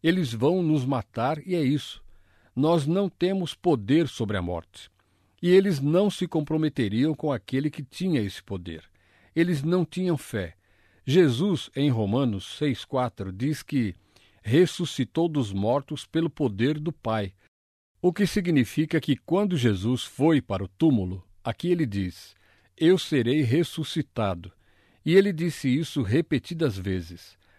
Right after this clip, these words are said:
Mateus dezesseis, Mateus dezessete, Mateus vinte. "Eu devo ser crucificado e três dias depois eu ressuscitarei dos mortos." Mas ele se comprometeu com o poder de Deus,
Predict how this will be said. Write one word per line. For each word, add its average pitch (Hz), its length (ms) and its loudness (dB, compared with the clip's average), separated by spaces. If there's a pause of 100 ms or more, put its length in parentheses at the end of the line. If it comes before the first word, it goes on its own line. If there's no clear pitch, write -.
(140)
Mateus 113 400 0
dezesseis, 127 720 -2
Mateus 107 400 -4
dezessete, 113 720 -6 (160)
Mateus 101 520 -2
vinte. 117 440 0 (680)
"Eu 165 200 8
devo 135 380 2
ser 117 320 0
crucificado 131 1000 -2 (260)
e 180 140 4
três 170 420 2
dias 107 300 0
depois 127 640 -2 (240)
eu 147 180 4
ressuscitarei 139 840 0
dos 139 180 -2
mortos." 98 640 -4 (540)
Mas 160 200 0
ele 190 140 2
se 170 140 -6
comprometeu 160 720 0
com 165 180 0
o 156 60 0
poder 143 520 2
de 113 160 -4
Deus, 87 520 -8